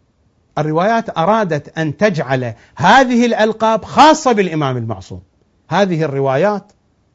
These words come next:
يمكن من خلالها أن نفهم هذا الحكم، لكن السيد الخوئي هو ألغى هذه الروايات، قال: "هذه الروايات خاصة بزمان الغيبة الصغرى". تصور بذوقه أن الروايات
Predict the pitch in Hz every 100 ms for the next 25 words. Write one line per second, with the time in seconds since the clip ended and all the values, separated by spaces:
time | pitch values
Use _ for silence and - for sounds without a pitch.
0 | _ 165 190 - 156 139 139 - 160 240
1 | 226 165 151 - _ - 156 156 147 135
2 | 127 110 95 107 - - _ - 143 143
3 | 151 127 - 139 127 113 190 180 151 _
4 | - 151 170 233 208 202 175 151 139 123
5 | 123 117 117 117 _ _ _ - 143 135
6 | 139 139 131 127 135 135 147 208 202 -
7 | _ _ - 233 302 - 202 190 - _
8 | _ 143 151 185 220 262 175 110 _ _
9 | - 160 165 139 131 139 120 120 113 _
10 | _ - 185 302 381 359 311 220 214 202
11 | 160 147 120 110 - _ - 180 180 175
12 | 160 165 165 208 233 226